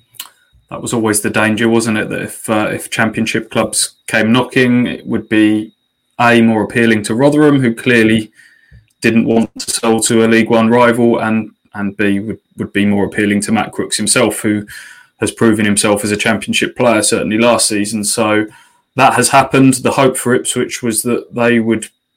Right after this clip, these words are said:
be in a position to kind of swoop before Championship clubs got their houses in order and were able to make a move, but Middlesbrough have come in. Um, I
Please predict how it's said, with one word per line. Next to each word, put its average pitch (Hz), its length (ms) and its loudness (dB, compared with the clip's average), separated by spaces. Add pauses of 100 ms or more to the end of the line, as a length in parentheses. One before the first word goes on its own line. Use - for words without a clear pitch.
(120)
be 117 200 2
in 110 100 0
a 110 40 -4
position 110 540 -4
to - 100 -6
kind 110 260 -2
of 104 60 0
swoop - 480 0
before 120 460 2
Championship 117 680 -2
clubs 117 480 -4
got - 200 -6
their 117 400 0
houses 120 360 0
in 123 100 2
order 131 320 4
and 123 100 4
were 123 160 4
able 123 180 2
to 120 100 -6
make 120 220 0
a 120 40 0
move, 131 340 4
but - 120 -4
Middlesbrough 117 480 0
have 104 100 -2
come 110 220 -2
in. 110 260 -2 (500)
Um, 101 640 0
I - 80 -20